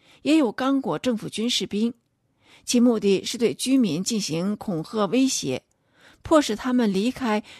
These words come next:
蕴藏着丰富矿产资源的该地区。妇女的遭遇非常可怕。穆奎格医生建立了潘奇医院，十五年来，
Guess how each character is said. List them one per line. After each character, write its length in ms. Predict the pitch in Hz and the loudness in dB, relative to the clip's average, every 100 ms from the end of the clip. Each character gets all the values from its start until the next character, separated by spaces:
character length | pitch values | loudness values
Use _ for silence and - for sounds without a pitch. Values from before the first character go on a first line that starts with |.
| - | 0
蕴 180 | 294 226 | 4 4
藏 280 | - 165 | 2 -4
着 100 | 208 | -2
丰 260 | 196 262 269 | -2 0 0
富 160 | 269 214 | -2 -6
矿 220 | - 214 | -4 -4
产 220 | 226 233 | -4 -6
资 200 | - 240 | -4 -2
源 160 | 185 151 | -2 -2
的 80 | |
该 220 | 165 185 190 | -4 -4 -2
地 160 | 175 | -4
区。 340 | - 175 185 - _ _ _ _ _ - _ | -6 -6 -6 -8 _ _ _ _ _ -20 _
妇 220 | - 302 | 0 2
女 120 | 196 | 2
的 140 | - | -2
遭 300 | 147 214 214 | -2 0 2
遇 180 | 214 180 | 0 -4
非 200 | - 247 | -4 -4
常 200 | 240 151 | -4 -6
可 160 | 143 - | -8 -8
怕。 340 | - 135 135 _ _ _ _ _ _ _ _ _ _ _ _ _ _ | -8 -6 -8 _ _ _ _ _ _ _ _ _ _ _ _ _ _
穆 120 | - | 0
奎 200 | 285 302 | 2 2
格 160 | 285 254 | 2 2
医 120 | 254 | 0
生 280 | 262 254 254 | 0 0 0
建 200 | - 240 | 2 2
立 80 | 214 | 2
了 140 | 170 | -2
潘 300 | - 220 202 | -2 -4 -6
奇 180 | 214 170 | -4 -6
医 140 | 156 | -4
院， 260 | 180 185 117 _ _ _ _ _ - | 0 0 -2 _ _ _ _ _ -8
十 200 | - 247 | 2 2
五 120 | 214 | 2
年 220 | 160 185 | 0 0
来， 260 | 180 135 | 0 -2